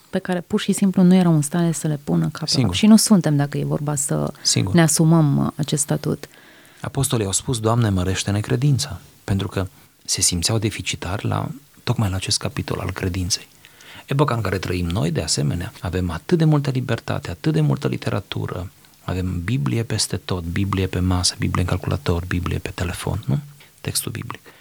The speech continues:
Speaker 2: Avem slujbe frumoase de biserică, avem conferințe, avem tabere, nu? Pentru că e libertate și e normal să profităm. Avem toată această logistică pusă la îndemână, toată platforma aceasta pusă la îndemână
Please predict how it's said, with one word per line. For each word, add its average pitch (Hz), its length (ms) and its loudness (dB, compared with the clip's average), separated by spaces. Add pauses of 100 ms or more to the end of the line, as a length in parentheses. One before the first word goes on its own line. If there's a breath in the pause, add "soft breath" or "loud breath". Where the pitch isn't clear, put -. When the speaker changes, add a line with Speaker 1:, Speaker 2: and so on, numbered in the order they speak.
(960 loud breath)
Speaker 2:
Avem 117 240 -2
slujbe 156 500 2
frumoase 104 360 0
de 104 100 -2
biserică, 92 480 -2
avem 95 200 -2
conferințe, 135 600 0
avem 104 300 -2
tabere, 117 720 -2
nu? 147 280 0 (200)
Pentru 107 180 -4
că 98 100 -4
e 98 40 0
libertate 95 480 -2
și - 140 -4
e 95 40 -2
normal 90 340 -2
să - 140 -2
profităm. - 640 -4 (240)
Avem 101 320 0
toată 147 360 0
această 110 380 0
logistică 101 880 -2 (240)
pusă 143 380 0
la 110 220 -2 (100)
îndemână, 92 400 -2
toată 135 220 -2
platforma 120 840 2
aceasta - 420 -6
pusă 117 300 -4
la 107 100 0
îndemână 101 420 0